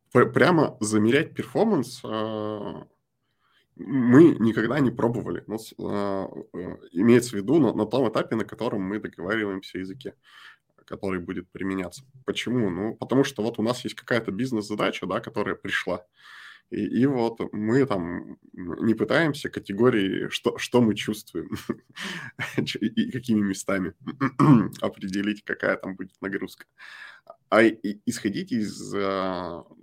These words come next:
со-, собственно, заявок бизнеса на то, типа, как-, какой объём-то людей они ждут в первый год, во второй. А, вот, какая нагрузка в целом на это будет. Если они там не ждут ничего с-, с-, сверхъестественного, там, по миллиону человек в день, то,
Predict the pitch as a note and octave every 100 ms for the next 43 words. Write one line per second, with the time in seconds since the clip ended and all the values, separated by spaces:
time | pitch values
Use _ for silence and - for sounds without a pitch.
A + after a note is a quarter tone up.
0 | _ - A#2+ - C3 - - G2+ F2+ F2
1 | - - G#2+ G#2 D#3 B2 G2+ F#2 F3 C3+
2 | - F2+ F2+ - C3+ A#2 - - - -
3 | - - C3+ A#2 F#2+ B2 B2 G#2 G2 G2+
4 | G#2+ F#2+ - G#2 G2 - _ - C3+ A#2+
5 | F#2+ G2+ - G2+ C3 G2 A#2 A2 - _
6 | - - - - - - - F2 F#2+ F2
7 | _ - B2 A#2 G2+ G2 B2+ B2+ - -
8 | F#2+ F#2 G2 - - A2 G2 - G2 -
9 | C3 B2+ C3+ A#2+ A2 A#2+ A#2+ D3+ D#3 G#2+
10 | - A2 B2+ G#2+ - - - - - -
11 | - - A2+ A#2 - - C#3+ C#3+ - F#2
12 | F2 - G#2 - G2 G2+ G#2+ A#2 F#2+ -
13 | G#2 A#2 - G#2+ B2 B2 B2+ -